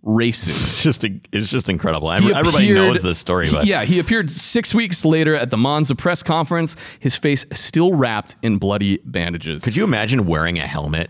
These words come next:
Speaker 2: with just wounds all over your head?
Speaker 1: No.
Speaker 2: It just blows my mind. So he has, he's a lot of great quotes, and he has a book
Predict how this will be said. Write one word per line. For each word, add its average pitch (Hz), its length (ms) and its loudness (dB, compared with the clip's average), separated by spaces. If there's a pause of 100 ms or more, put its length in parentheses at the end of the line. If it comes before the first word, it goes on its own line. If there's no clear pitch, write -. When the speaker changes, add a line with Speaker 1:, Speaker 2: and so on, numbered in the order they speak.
Speaker 2:
with 78 380 -4 (200)
just 85 220 -4
wounds 80 420 -2
all 85 120 0
over 85 140 -2
your 85 80 0
head? 90 160 0
Speaker 1:
No. 104 160 2
Speaker 2:
It - 20 -2
just - 180 -2
blows 90 220 -2
my 90 80 -2
mind. 85 200 -4
So 135 120 0
he 180 140 0
has, 208 200 -4 (720)
he's 143 160 0
a 131 60 2
lot 98 260 0
of 90 80 -4
great 82 240 -2
quotes, - 300 -6
and 107 80 -2
he 135 40 2
has 127 120 -2
a 90 40 -2
book 90 520 -4